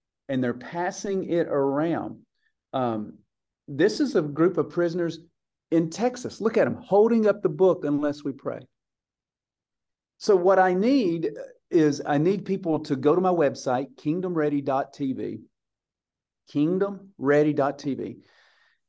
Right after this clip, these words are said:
and just place one book. Just say, "I'll buy one book." It's twenty-two dollars. That includes shipping and handling. We're gonna get it into someone's hands. You, we don't know yet, but we've got right now close to two thousand requests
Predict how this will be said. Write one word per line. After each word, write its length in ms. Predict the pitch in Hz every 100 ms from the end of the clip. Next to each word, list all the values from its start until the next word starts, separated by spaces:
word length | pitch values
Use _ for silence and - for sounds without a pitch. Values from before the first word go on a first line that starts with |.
| _ _
and 640 | 160 143 131 123 - - - _ _ _ _ _ _
just 200 | - 220
place 200 | 262 233
one 220 | 233 247 220
book. 340 | 135 - - _ _
Just 180 | 165 170
say, 120 | 185
"I'll 160 | 139 165
buy 240 | 151 143
one 240 | 127 143 -
book." 180 | 143 117
It's 120 | -
twenty-two 480 | - 165 208 208 185
dollars. 320 | 147 151 143
That 100 | 127
includes 300 | 127 131 120
shipping 340 | 156 156 185
and 100 | 170
handling. 360 | 135 131 131 127
We're 100 | 120
gonna 140 | 117
get 200 | 104 131
it 120 | 175
into 240 | 190 185 170
someone's 640 | - 160 151 147 147 147 -
hands. 340 | 123 123 117
You, 320 | 135 139 - -
we 140 | 139 147
don't 140 | 156
know 180 | 170 180
yet, 360 | 151 120 139
but 120 | 151 -
we've 220 | 143 165
got 300 | 175 156 -
right 180 | 147 143
now 180 | 147 127
close 300 | 127 127 127
to 100 | - -
two 260 | - 180 170 175
thousand 460 | 156 147 123 120
requests 680 | 120 117 - 135 101 98